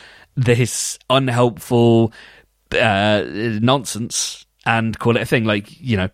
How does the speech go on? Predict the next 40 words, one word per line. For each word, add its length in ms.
So 600
that 340
person 520
can 540
quite 320
legitimately 580
look 200
at 20
that 140
criticism 480
and 80
go, 240
"Well, 360
they're 280
obviously, 300
they 160
weren't 240
in 120
a, 160
like, 280
that's 400
out 240
of 200
the 100
realms 400
of 160
what 180
I 120
need 160
to 80
consider 600
because 340
it's 160
so 280
over 160
the 80
top 240
as 100
a 60
reaction. 340